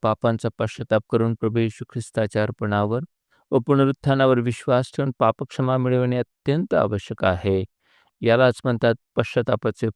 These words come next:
फळ देणे. आपणही पश्चातापाचे फळ न दिल्यास कुऱ्हाड तर चालणारच, परंतु मध्यस्थ माळ्याच्या विनंतीवरून परमेश्वराने आपल्याला आणखी एक संधी देत दोन हजार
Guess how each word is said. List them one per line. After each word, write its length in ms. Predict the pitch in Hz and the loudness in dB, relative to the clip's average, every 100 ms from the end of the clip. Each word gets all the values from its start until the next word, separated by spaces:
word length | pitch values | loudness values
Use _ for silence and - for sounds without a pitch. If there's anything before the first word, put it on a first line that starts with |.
| - | 0
फळ 180 | 107 98 | 2 2
देणे. 280 | 101 95 95 _ _ _ _ _ - | 0 -2 -4 _ _ _ _ _ -4
आपणही 420 | 107 127 117 123 | 0 2 2 2
पश्चातापाचे 760 | - 120 - 120 117 120 - | 0 -2 0 0 0 -2 -8
फळ 300 | 113 120 127 | -4 0 0
न 60 | 131 | 0
दिल्यास 380 | 123 120 120 - - | 0 0 -2 -4 -6
कुऱ्हाड 320 | 123 113 113 - | 0 2 0 -2
तर 100 | 117 | -6
चालणारच, 720 | - 131 151 151 135 - - _ _ _ _ _ _ - | -4 -4 -2 -4 -6 -12 -20 _ _ _ _ _ _ 4
परंतु 280 | 170 160 | 6 6
मध्यस्थ 480 | 175 160 139 170 - | 4 4 4 2 2
माळ्याच्या 460 | 165 139 135 131 139 | 2 4 2 4 2
विनंतीवरून 680 | 127 120 117 131 123 131 127 | 2 -2 0 2 2 0 0
परमेश्वराने 680 | 113 98 107 - 120 120 | 0 2 -2 0 0 2
आपल्याला 380 | 104 - 110 107 | 0 0 0 2
आणखी 340 | 104 101 - | 0 -2 -2
एक 120 | 107 - | -4 -4
संधी 360 | - 104 110 | -4 -2 -2
देत 220 | 107 107 107 | 0 0 0
दोन 300 | - 113 117 | 0 0 2
हजार 300 | 110 110 | 2 2